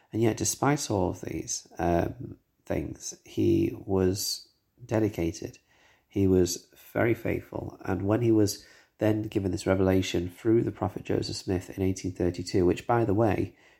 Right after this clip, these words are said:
you'll notice is a year before, uh, the kind of the Missouri, uh, conflicts that we're discussing right now in, in Doctrine and Covenants section ninety-eight, and, uh, and we will do in section a hundred,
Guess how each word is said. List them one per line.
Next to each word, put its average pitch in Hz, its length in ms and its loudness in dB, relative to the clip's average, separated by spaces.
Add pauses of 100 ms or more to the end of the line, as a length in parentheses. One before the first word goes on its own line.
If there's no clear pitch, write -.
you'll 95 160 0
notice 95 640 0
is 87 380 0
a 95 80 -4
year 98 580 2 (560)
before, 98 760 2 (100)
uh, 85 280 2 (100)
the 87 140 -4
kind 90 240 -2
of 82 160 -4
the 92 120 -2
Missouri, 87 760 2 (140)
uh, 85 300 -4 (260)
conflicts - 600 -8
that - 120 -6
we're 85 100 -2
discussing - 540 -6
right 82 200 0
now 95 200 2
in, 90 140 -2
in 82 180 -4
Doctrine 85 300 0
and 92 60 -4
Covenants 87 280 -4
section - 280 -8
ninety-eight, 90 600 0
and, 92 140 -2
uh, 82 180 -2
and 90 120 -2
we 92 80 2
will 95 240 4
do 90 160 0
in 87 120 -4
section 85 340 -4
a 85 80 -2
hundred, 104 460 -4